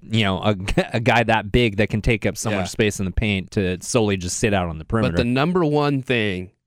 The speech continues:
Speaker 2: s-, I don't care about the draft picks. I don't care about free agency and trades. Eh, we'll see if they
Speaker 1: Yeah,
Speaker 2: can make
Speaker 1: you
Speaker 2: a
Speaker 1: don't
Speaker 2: trade
Speaker 1: care
Speaker 2: ha-
Speaker 1: about anything.
Speaker 2: Yeah, the trades I probably
Speaker 1: <laughs>
Speaker 2: care about second. But number one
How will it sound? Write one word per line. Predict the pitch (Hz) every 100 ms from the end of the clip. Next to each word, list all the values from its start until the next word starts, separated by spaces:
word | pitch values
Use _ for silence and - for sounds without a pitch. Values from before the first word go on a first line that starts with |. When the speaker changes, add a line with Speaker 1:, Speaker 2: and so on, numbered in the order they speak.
| _ _ _ _ _ _
Speaker 2:
s-, | - - _ _ _ -
I | 123
don't | 131
care | 143
about | 143 135 135
the | 123
draft | 117 113 -
picks. | 117 110 -
I | - 110
don't | 110
care | 127 123
about | 123 107
free | 123 107
agency | 104 101 101 107 98 95 - _ _ -
and | 117 101 101 98 101 98
trades. | - 123 123 120 113 - - _ _ 113
Eh, | 117 113 107 - _
we'll | 113 113
see | - 113 90
if | 78 87
they | 120
Speaker 1:
Yeah, | 117
Speaker 2:
can | 104
make | 147
Speaker 1:
you | 202
Speaker 2:
a |
Speaker 1:
don't | 277
Speaker 2:
trade | 151
Speaker 1:
care | 156
Speaker 2:
ha- |
Speaker 1:
about | 143 117 107
anything. | 131 123 -
Speaker 2:
Yeah, | 127 78 - -
the | 135
trades | - 214 214 185
I | 160
probably | 151 143
Speaker 1:
<laughs> | 117
Speaker 2:
care | 143
about | 127 123 113
second. | - 123 - 87 - _ _ 127
But | 135
number | 139 175 190
one | 151 151 147 143 139